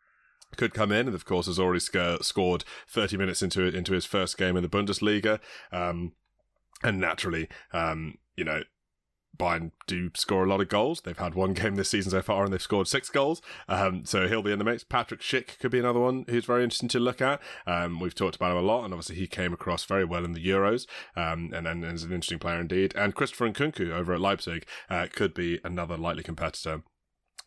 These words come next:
It's the sixtieth year of the competition. As mentioned, Bayern have won the last ten. Uh, and even with the loss of Lewandowski, it's, it's pretty unlikely they won't win the eleventh. They finished eleventh, uh, eight points clear, rather, last season. Um, and,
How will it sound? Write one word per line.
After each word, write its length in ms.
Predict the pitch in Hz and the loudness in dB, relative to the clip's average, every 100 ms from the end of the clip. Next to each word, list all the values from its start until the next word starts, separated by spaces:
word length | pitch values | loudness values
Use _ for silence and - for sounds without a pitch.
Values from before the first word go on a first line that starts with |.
| - | -2
It's 180 | 127 | -2
the 100 | - | -2
sixtieth 720 | 127 - 165 - 127 113 - - | -4 -2 -2 -2 0 0 -2 -14
year 500 | 101 95 104 110 113 113 | -4 2 4 4 2 0
of 100 | - | -4
the 80 | |
competition. 720 | 113 120 - 120 - 131 147 - | -2 -2 0 -2 0 -2 -4 -4
As 160 | 95 98 | -2 0
mentioned, 340 | 98 92 90 | 0 0 -4
Bayern 400 | 92 95 92 87 | 2 4 2 0
have 160 | 90 85 | -4 0
won 320 | 90 87 87 - | 2 2 -2 -2
the 80 | |
last 320 | 85 85 - - | 0 0 0 0
ten. 260 | 92 98 - - - | 2 2 -4 -8 0
Uh, 200 | 98 95 | 2 4
and 80 | 139 | 2
even 240 | 131 113 | 4 4
with 180 | 110 92 | 4 2
the 60 | |
loss 180 | 90 85 | -2 -2
of 60 | 87 | -2
Lewandowski, 500 | 82 80 78 - 82 | -2 0 -4 -2 -4
it's, 140 | - - | -4 -10
it's 120 | - - | -14 -12
pretty 640 | - - 117 113 107 92 | -12 -4 2 4 4 4
unlikely 340 | 82 80 - 82 | 0 -4 -4 -4
they 120 | 80 | -2
won't 140 | 80 | -4
win 60 | 78 | -4
the 80 | 78 | -4
eleventh. 400 | 76 76 82 - - - | -2 -4 -6 -10 -20 -8
They 60 | 90 | -4
finished 240 | 98 92 | -2 0
eleventh, 460 | 92 95 101 95 - - | 2 4 4 0 -8 -6
uh, 200 | 90 85 | -4 0
eight 180 | 104 - | -2 -2
points 300 | 95 85 - | -4 -4 -2
clear, 260 | 101 87 | 0 0
rather, 360 | 80 80 80 78 | 0 -2 -2 -4
last 380 | 82 87 82 - | 0 2 2 0
season. 400 | 95 82 78 80 - - | 0 0 -4 -8 -10 -8
Um, 320 | 82 80 78 80 - - | -2 -2 -2 -8 -14 -6
and, 160 | 87 | -4